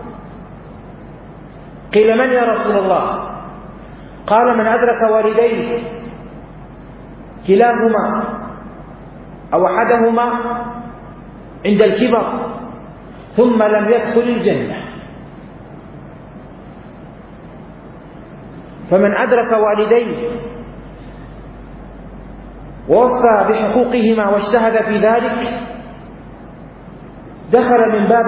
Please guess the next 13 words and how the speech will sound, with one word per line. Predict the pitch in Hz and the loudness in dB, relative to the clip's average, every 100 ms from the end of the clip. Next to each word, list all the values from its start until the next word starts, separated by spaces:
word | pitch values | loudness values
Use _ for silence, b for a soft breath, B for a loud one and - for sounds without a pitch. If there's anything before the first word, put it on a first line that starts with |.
| 214 | 2
عظيم | 196 190 240 214 208 | 2 2 4 4 4
من | 196 | 4
الجنة، | 190 175 190 160 - - - - - - - - - - - - - - - - - - - - - - | 4 4 4 2 -2 -4 -8 -12 -14 -16 -16 -18 -18 -18 -18 -18 -18 -18 -18 -18 -18 -18 -18 -18 -14 0
وإن | 180 214 | 4 4
فرط | 202 247 240 233 220 | 4 4 4 2 2
في | 214 | 4
ذلك | 240 240 226 | 4 4 2
فقد | 214 226 214 | 2 2 2
رغم | 220 226 220 | 2 2 2
أنفه | 214 220 202 226 - - - - - - - - - - - - - - - | 2 2 4 4 4 0 -6 -8 -10 -14 -18 -18 -18 -20 -20 -20 -18 -12 -2
وخسر | 156 240 240 233 220 | 2 2 4 4 4
خسرانا | 233 240 220 233 226 196 | 2 2 4 4 4 2
عظيما. | 202 208 240 226 208 | 0 2 2 2 2